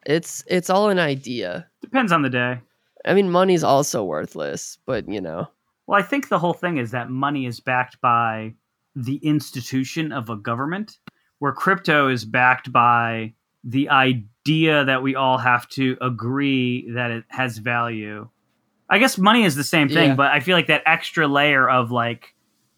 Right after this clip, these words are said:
Speaker 2: the United States of, as a country isn't just gonna disappear. At least, you know,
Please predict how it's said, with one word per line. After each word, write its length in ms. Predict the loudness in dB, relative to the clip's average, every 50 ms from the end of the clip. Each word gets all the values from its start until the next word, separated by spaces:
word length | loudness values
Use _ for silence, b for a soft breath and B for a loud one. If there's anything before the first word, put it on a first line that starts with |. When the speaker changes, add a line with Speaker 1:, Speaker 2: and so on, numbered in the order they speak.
| _ _
Speaker 2:
the 140 | 0 0 2
United 540 | 2 2 2 4 4 4 4 4 2 0 -2
States 460 | -6 -8 -2 0 2 2 0 0 -4 -4
of, 180 | -2 -2 0 -2 -4 -4 -2
as 160 | -4 -4 -4
a 80 | -6 -12
country 760 | -14 -12 -10 -6 0 2 2 0 0 -2 -6 -6 -6 -4 -4 -4
isn't 200 | -4 -4 -4 -4
just 220 | -6 -8 -6 -4
gonna 140 | -4 -6 -6
disappear. 920 | -8 -10 -6 -6 -6 -6 -6 -12 -14 _ -10 -8 -6 -4 -4 -6 -6 -8 _ _ _ _ -10
At 100 | -8 -4
least, 300 | -4 -4 -6 -8 -14 _ _ _ _ -20 -20 _ _ -10
you 120 | -8 -8
know, 180 | -8 -8 -10